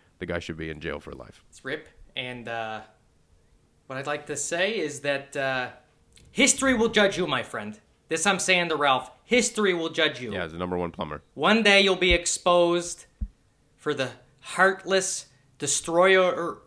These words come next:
Speaker 2: destroyer of worlds that you are. And, and then, and then on, and on, on, on that day,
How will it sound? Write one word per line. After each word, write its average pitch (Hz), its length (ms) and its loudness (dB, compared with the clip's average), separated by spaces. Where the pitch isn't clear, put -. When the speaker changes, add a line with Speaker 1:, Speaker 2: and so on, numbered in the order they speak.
Speaker 2:
destroyer 196 840 4
of 135 140 -2
worlds 151 640 0
that 139 220 -2
you 151 60 0
are. 131 360 2
And, 143 440 2
and 147 160 -4
then, 160 200 4
and 165 100 0
then 170 180 6
on, 170 160 2
and 165 140 2
on, 170 160 4
on, 185 180 4
on 170 260 4
that 208 220 2
day, 220 380 4